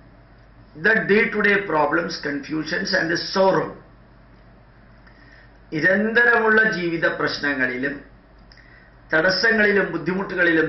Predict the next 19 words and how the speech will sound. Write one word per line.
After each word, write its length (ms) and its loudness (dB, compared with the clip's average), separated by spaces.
ദുഃഖങ്ങളിൽ 540 0
നിന്നും 300 -4
സ്വയം 420 4
അതീതനാകാൻ 960 0
സാധിക്കും. 460 -12
You 100 -2
can 160 4
overcome 560 2
all 120 2
these 160 -4
negatives 500 -8
in 100 -12
the 140 -10
life. 200 -10
Because 260 0
these 220 0
are 80 4
all 220 6
manifestation 760 -2